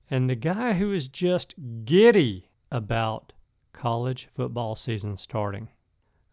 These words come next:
I know, I know, you guys on the left, excuse me, on the West Coast <laughs> are going to say, "Well, season started last week when Stanford played," but that wasn't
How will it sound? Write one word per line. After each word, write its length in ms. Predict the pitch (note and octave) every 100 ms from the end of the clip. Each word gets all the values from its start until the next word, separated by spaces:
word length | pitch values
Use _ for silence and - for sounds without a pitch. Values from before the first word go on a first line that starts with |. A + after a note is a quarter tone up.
| -
I 160 | B2
know, 640 | D3 E3+ E3+ E3 E3 E3 -
I 160 | C3+ B2
know, 320 | C#3+ D#3 D3+
you 280 | D3 B2 C3+
guys 360 | D3+ D#3 E3
on 120 | E3 E3
the 60 |
left, 340 | D#3 D#3+ E3 - _
excuse 500 | D3 - - C3+ C3
me, 300 | B2 A2 G#2 -
on 180 | D3 B2+
the 80 | B2
West 400 | A#2+ D3 C#3 -
Coast 580 | - D3 D#3+ - - - -
<laughs> 160 | -
are 160 | - A2+
going 500 | A#2 B2+ D3+ D3+ C3+
to 640 | - C#3+ C3 B2 A#2+ A2+ G#2+
say, 300 | - C#3 C3
"Well, 260 | B2+ A#2 A2+
season 460 | - D#3 E3+ F3+
started 420 | E3+ - F3 F3
last 380 | D3+ D3+ E3+ -
week 420 | C#3+ F#3+ A#3+ - _
when 200 | - B2+
Stanford 600 | B2+ - D3 G3+ - C3
played," 440 | - A#2+ G#2+ A2 A#2+ - -
but 340 | B2 A#2+ B2 - _ _ C#3
that 380 | A#2 C3+ D3+ -
wasn't 600 | D#3 C3+ C#3 B2+ B2+ B2